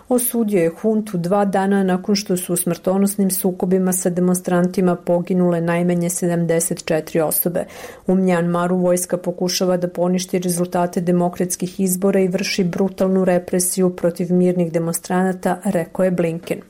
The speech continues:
Situacija sa ljudskim pravima u Mozambiku se pogoršala uglavnom zbog kontinuiranog sukoba na severu zemlje, navodi Human Rights Watch,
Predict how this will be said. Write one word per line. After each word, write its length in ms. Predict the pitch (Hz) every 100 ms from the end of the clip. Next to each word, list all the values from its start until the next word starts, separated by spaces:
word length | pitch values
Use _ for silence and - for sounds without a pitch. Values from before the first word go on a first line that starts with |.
| _ _ _ _
Situacija 680 | - 196 180 190 180 180 185
sa 160 | 185 190
ljudskim 420 | 185 190 - 185
pravima 420 | 196 185 196 196
u 60 | 190
Mozambiku 720 | 190 180 202 190 190 196 202
se 220 | - 190
pogoršala 640 | 190 185 208 202 208 190
uglavnom 460 | 190 196 190 208 202
zbog 240 | 180 196
kontinuiranog 840 | 196 202 196 202 196 196 196 190 190
sukoba 480 | - 185 190 180
na 100 | 185
severu 500 | 180 - 185 180 180
zemlje, 500 | 180 196 180 175 170
navodi 500 | 170 170 170 175 180 180
Human 300 | 180 170 180
Rights 340 | 175 175 180
Watch, 380 | - - - -